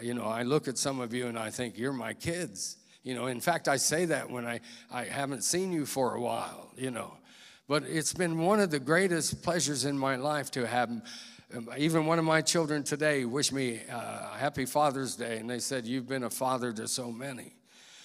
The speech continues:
you know. And that doesn't come through, uh, a desire. It comes through, I think it comes through an anointing.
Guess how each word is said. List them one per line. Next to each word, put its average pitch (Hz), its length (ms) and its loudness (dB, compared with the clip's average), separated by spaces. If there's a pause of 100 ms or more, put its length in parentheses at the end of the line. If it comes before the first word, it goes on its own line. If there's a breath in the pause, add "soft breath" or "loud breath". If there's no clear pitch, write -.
(140 loud breath)
you 120 120 -4
know. 107 260 -6 (300 loud breath)
And 190 160 0
that 214 160 2
doesn't 226 360 2
come 185 320 2
through, 147 540 0 (580 loud breath)
uh, 127 340 -2 (500)
a 139 120 0
desire. 160 600 4
It 147 240 -2
comes 208 380 2
through, 156 340 6
I 196 180 0
think 156 260 0
it 135 140 2
comes 151 300 0
through 143 160 0
an 143 140 0
anointing. 175 680 0